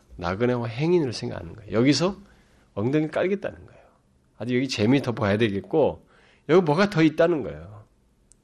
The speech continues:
나그네와 행인으로 생각을 안 하는 거예요. 여러분, 일 세기 성도들에게 베드로가 편지를 쓴 거거든요. "너희들이 나그네와 행인같이 다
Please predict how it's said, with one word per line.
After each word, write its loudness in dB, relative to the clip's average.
나그네와 2
행인으로 6
생각을 -8
안 -14
하는 -12
거예요. -20
여러분, 0
일 -2
세기 -4
성도들에게 -2
베드로가 -2
편지를 -8
쓴 -12
거거든요. -12
"너희들이 -2
나그네와 -6
행인같이 -4
다 -18